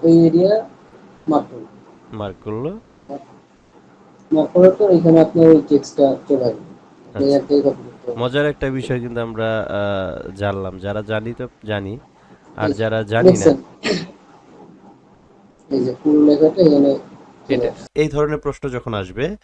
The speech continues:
Speaker 2: এখানে, আহ, বিষয়টা হচ্ছে যে দেখেন আপনার যে বিষয়টা আসছে yes, no, don't know, আপনারা এখান থেকে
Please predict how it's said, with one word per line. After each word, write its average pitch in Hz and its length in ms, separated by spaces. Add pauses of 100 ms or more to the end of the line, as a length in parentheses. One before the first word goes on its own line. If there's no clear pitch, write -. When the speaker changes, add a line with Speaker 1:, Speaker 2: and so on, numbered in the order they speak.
(580)
Speaker 2:
এখানে, 151 420
আহ, 107 640
বিষয়টা 110 460
হচ্ছে 117 360
যে 131 240 (520)
দেখেন 101 320
আপনার 95 360
যে 104 220
বিষয়টা 104 400
আসছে 117 460
yes, 120 360 (280)
no, 107 120 (480)
don't 139 340 (100)
know, 95 160 (640)
আপনারা 135 420
এখান 143 280
থেকে 151 560